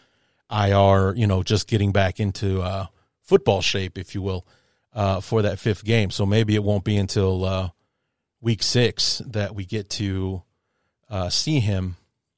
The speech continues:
against the, uh, against the Vikings the following Sunday. So we'll have to wait and see, uh, on that one. But, uh, Tevin Jenkins, Doug Kramer, both going to I R, which opens up two roster spots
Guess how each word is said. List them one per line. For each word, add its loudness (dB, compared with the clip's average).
against -4
the, -2
uh, 0
against -2
the -4
Vikings -2
the -8
following -2
Sunday. -4
So -4
we'll 6
have 4
to -4
wait 2
and -6
see, -2
uh, -2
on -4
that -2
one. -16
But, -8
uh, -4
Tevin 2
Jenkins, 4
Doug 6
Kramer, 2
both 2
going 2
to -4
I 0
R, 4
which 2
opens 2
up -2
two -2
roster 0
spots 0